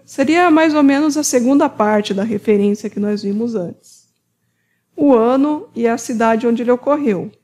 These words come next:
Depois vem o título da publicação, em negrito.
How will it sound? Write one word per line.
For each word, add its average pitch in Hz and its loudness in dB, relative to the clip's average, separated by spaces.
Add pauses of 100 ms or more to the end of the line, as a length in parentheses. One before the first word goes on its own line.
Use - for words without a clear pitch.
(640)
Depois 208 2
vem 220 2
o 202 0
título 202 -8
da 214 0
publicação, 214 -4
em 196 -8
negrito. 226 -2